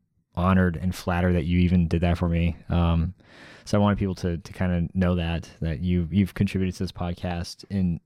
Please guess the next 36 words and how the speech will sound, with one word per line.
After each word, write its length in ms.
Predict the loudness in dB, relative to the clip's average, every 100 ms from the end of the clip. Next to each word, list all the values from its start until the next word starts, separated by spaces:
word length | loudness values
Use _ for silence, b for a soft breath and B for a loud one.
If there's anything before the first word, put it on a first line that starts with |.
| _ 2
numerous 480 | 4 4 0 -4
ways, 300 | -4 -4 -4
from 140 | -4 -4
precaps, 500 | 0 0 0 -2 -4
recaps 580 | -4 -2 -4 -4 -6 -6
to, 440 | -2 0 0 -4 -8 B B B B B B B 0
um, 360 | 2 2 2
everything 240 | 2 2 2
in 60 |
between. 580 | 2 2 2 4 4 2 0
And 100 | 2
I 40 |
really 180 | 4 4
do 100 | 2
appreciate 420 | 0 -2 -2 -2
you 140 | -2
for 200 | -2 0 0
that. 260 | 0 -2 -4
And, 380 | -4 0 0 0
um, 440 | 0 0 0 -2 -6 _ _ _ _ _
yeah, 120 | 2 4
man, 160 | 4
this, 160 | 2 0
this 220 | -4 -2
will 80 | 0
definitely 280 | 0 2 2
not 220 | 2 2
be 240 | 4 4 4
the 160 | 2
last 200 | 0 0
time 140 | 2 4
we 60 |
have 100 | 4
you 120 | 4
on. 260 | 4 4 4
And 260 | 4 2